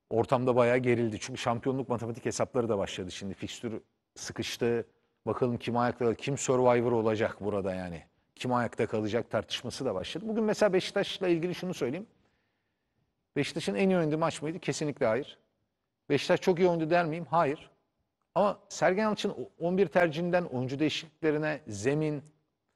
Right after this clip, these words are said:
maçın gidişatı, çok işte üst üste çok maç oynanması, bir iki gündür futbolun önüne geçen hakem tartışmaları Türkiye Ligi'ndeki, bütün bunları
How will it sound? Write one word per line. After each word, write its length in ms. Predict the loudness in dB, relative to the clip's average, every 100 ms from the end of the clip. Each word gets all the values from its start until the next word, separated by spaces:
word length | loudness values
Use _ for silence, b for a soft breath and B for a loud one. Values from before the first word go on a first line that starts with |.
| _ -4
maçın 320 | 0 2 0
gidişatı, 680 | 0 2 6 4 4 -2 -2 _ _ _ _ _ _ _
çok 200 | -4 -4 _ _ -12
işte 240 | -8 -6
üst 220 | -6 -6 -6
üste 460 | 0 6 6 4 -4 _ _ _
çok 220 | -4 0
maç 200 | 0 4
oynanması, 760 | 4 6 2 0 0 0 -2 -4 _ _ _ _ _ _ _ _ _ _ _ _
bir 260 | -6 -2 -2
iki 160 | 0
gündür 320 | 0 2 2 0 -6 -20 -20 _
futbolun 480 | -8 2 4 4
önüne 280 | 2 2 2
geçen 260 | 2 2 0
hakem 360 | 0 0 -2
tartışmaları 600 | 0 0 0 -4 -2 -2
Türkiye 360 | -2 -4 -2 -2
Ligi'ndeki, 560 | 0 -2 -4 -6 -8 -10 _ _ _
bütün 260 | -8 -2 0
bunları 320 | 2 2 0